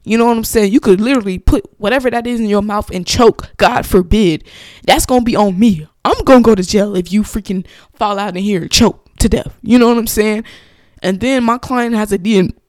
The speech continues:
excuse me, I just burped again. Excuse me. My client has a D N R on file, so I can't even take her to the hospital if something were to happen to her. That's why I be so, like,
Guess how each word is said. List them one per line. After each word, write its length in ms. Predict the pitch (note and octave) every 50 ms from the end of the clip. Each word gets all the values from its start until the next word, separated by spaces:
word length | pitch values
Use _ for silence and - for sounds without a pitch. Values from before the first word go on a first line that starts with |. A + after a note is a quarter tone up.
| _ - - - - - _ _
excuse 280 | - - - A3 A3 F#3+
me, 80 | F#3 F3
I 60 | F#3
just 180 | F#3+ F#3+ F3+ -
burped 200 | D#3 - - -
again. 240 | F3 E3+ E3+ - - _ - - _ _ _
Excuse 300 | - - - F#3 F#3 F3
me. 160 | E3+ F3 - _ - - - -
My 120 | - A3 A3+
client 320 | - - C#4+ C4+ C4+ B3+
has 120 | A#3+ A3
a 80 | G3 F#3+
D 240 | D#3 D#3+ A3 B3 A#3
N 120 | G3 F#3+
R 380 | G3+ A#3+ A#3+ A3+ - - G3 - _ _ _ _ _ _ _ _ -
on 160 | - F#3+ F#3 E3+
file, 460 | - - G3+ A3 G#3+ F#3 E3+ E3+ F#3+
so 240 | - - G3 F3+ -
I 140 | - G#3
can't 260 | - - D4 C#4+ C4+ B3+
even 200 | A#3 A3 G#3 F#3+
take 240 | A3 B3+ B3 -
her 80 | C4+ B3+
to 140 | - - G#3+
the 80 | F3 F3
hospital 640 | F#3 G#3+ A#3+ B3 - - - A3 G3 F3 E3 E3 - - - -
if 120 | - G3 -
something 380 | - - A#3 A#3+ - A3 G#3
were 180 | G3 G3+ G3+ F#3
to 80 | F#3
happen 380 | F3 D#3+ F#3+ A3+ B3+ - G#3 F#3
to 140 | - - - _
her. 220 | - D#3+ - - - _ - - - -
That's 220 | - - - - -
why 140 | - D3+ -
I 60 | -
be 120 | C4+ C4+
so, 260 | C4 - - C4+ B3
like, 400 | B3 B3 A#3+ A3+ G#3+ G3+ F#3 -